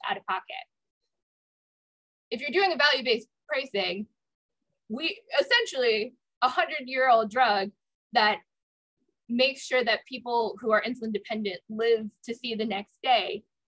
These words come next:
that should be a drug that is extremely cheap and inexpensive,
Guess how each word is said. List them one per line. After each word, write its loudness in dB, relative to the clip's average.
that -2
should -8
be -2
a 2
drug 2
that 0
is -6
extremely -4
cheap -10
and -4
inexpensive, -4